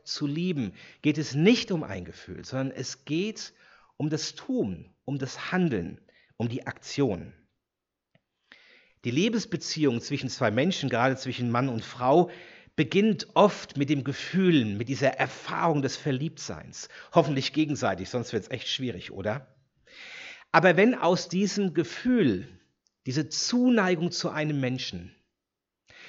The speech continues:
wenn aus meinem Verliebtsein zu meiner Frau vor über fünfundzwanzig Jahren keine Liebe wird, dann ist die Ehe vorbei,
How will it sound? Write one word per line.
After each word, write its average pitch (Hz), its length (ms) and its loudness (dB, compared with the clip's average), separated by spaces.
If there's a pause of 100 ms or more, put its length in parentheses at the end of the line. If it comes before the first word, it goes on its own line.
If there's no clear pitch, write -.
(160)
wenn 156 120 2
aus 147 300 -2
meinem 160 460 6
Verliebtsein 139 680 -2
zu 123 140 -6
meiner 113 300 -2
Frau 101 400 -2
vor 98 560 -6
über 120 200 -4
fünfundzwanzig 101 760 -10
Jahren 101 280 -10
keine 120 320 -6
Liebe 135 420 -8
wird, - 380 -16 (460)
dann 110 100 -2
ist 110 200 -8
die 92 100 -4
Ehe 120 180 0
vorbei, 117 560 -4